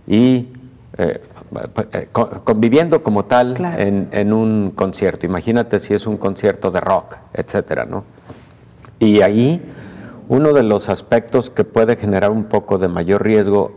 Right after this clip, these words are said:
Speaker 1: es, eh, el cantar de manera masiva,
Speaker 2: Ujú.
Speaker 1: gritar de forma masiva y al unísono, etcétera. Esa,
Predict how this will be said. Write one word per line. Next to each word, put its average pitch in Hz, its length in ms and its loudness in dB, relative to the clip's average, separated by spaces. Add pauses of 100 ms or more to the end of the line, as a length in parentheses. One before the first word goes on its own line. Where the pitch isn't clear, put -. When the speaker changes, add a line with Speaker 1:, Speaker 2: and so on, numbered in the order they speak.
(120)
Speaker 1:
es, 98 400 0 (720)
eh, 95 360 0
el 101 220 0
cantar 117 760 -2 (220)
de 95 140 0
manera 101 360 0
masiva, 113 460 0 (380)
Speaker 2:
Ujú. 180 320 0
Speaker 1:
gritar 120 460 0
de 113 80 2
forma 117 520 0
masiva 101 720 0
y 90 300 -2 (120)
al 90 200 -2
unísono, 101 640 0 (360)
etcétera. 107 560 2
Esa, 123 260 0